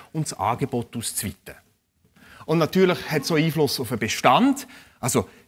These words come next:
ähm, äh, Investitionen in Bestand sind unattraktiv, weil man die Mieten typischerweise nicht einfach erhöhen kann. Also, das ist ein bisschen das Dilemma.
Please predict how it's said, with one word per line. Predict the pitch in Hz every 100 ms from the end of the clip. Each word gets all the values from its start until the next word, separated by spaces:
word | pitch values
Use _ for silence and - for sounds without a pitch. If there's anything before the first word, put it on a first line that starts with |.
| _ 110
ähm, | 101 101 98
äh, | 107 98 101
Investitionen | 110 101 98 131 110 147 131 127 120
in | 139 226
Bestand | 220 151 - 139 147 143 - _ -
sind | - 202 -
unattraktiv, | 120 120 107 104 95 - 85 - - _ _ _ _ _ _ _ -
weil | 120
man | 175
die | 143
Mieten | 113 110 - 156
typischerweise | - 107 - - 170 214
nicht | 202
einfach | - - - -
erhöhen | 110 - -
kann. | - _ _ _ - _ _ _ - -
Also, | 147 139
das | 165
ist | 220 220
ein |
bisschen | 190 175
das | 180
Dilemma. | - 113 113 127 87